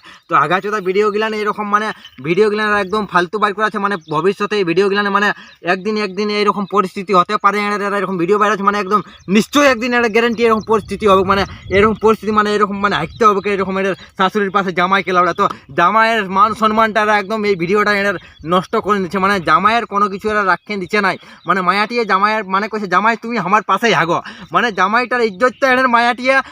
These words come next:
মানে শাশুড়িয়াই বকি মারেন দিল এর। শাশুড়ির কোনো কিছু মানে রাখে নিছে না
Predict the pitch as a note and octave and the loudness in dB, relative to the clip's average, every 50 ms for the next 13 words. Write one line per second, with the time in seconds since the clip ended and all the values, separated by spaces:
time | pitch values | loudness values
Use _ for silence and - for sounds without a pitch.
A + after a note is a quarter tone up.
0 | - _ - F3 G#3 B3 C4 - A3+ G3 G3+ - A#3 A#3 C4 C#4 C4+ A3 G#3 - | -20 _ -4 -2 -2 0 0 2 2 2 2 2 0 4 4 4 6 6 4 2
1 | A3 A3 G#3 F#3+ F#3 F#3 F3 E3 F3 E3+ E3 D#3+ D#3 D3+ C#3 A2 - - - - | 2 0 0 0 0 0 -2 -2 -2 0 0 0 0 -2 -4 -6 -10 -20 -20 -20
2 | _ - E3 E3 F3 - A#3 A#3 A#3 G3+ - G#3 G#3+ A3+ G3+ G#3 F#3+ - G#3+ G#3+ | _ -6 -4 -4 -2 -2 -2 -2 -2 -2 -2 -2 -2 -2 -4 -4 -6 -2 0 2
3 | G#3+ A3 A3 G#3 F#3+ - - G#3+ G#3 G3 - G3+ G3 | 2 2 2 0 0 -2 -2 -6 -6 -6 -4 -4 -4